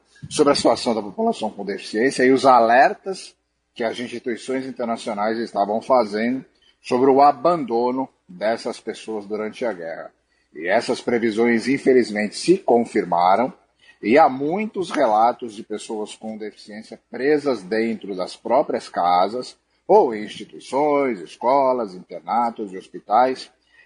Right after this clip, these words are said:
Há casos de grupos que conseguiram fugir, mas são poucos, e ainda tem muita gente que precisa de resgate.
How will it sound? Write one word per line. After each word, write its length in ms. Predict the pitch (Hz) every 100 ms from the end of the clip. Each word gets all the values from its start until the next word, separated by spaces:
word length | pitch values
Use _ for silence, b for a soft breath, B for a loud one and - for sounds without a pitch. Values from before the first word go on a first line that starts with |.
| b
Há 180 | 135 180
casos 720 | - 135 147 135 104 98 -
de 240 | 101 104 107
grupos 580 | 101 117 107 - 95 -
que 160 | 120
conseguiram 800 | - 127 - 113 95 120 170 170
fugir, 580 | - 120 104 98 131 196 _
mas 200 | - 95
são 140 | - 139
poucos, 480 | - 135 151 - - _ _ _
e 100 | 113
ainda 360 | 123 113 113 127
tem 320 | - 135 127 -
muita 600 | 113 120 123 120 - 113
gente 680 | 110 113 131 120 - 143 - -
que 80 |
precisa 400 | - 123 131 123
de 80 | 127
resgate. 640 | 139 143 104 101 87 -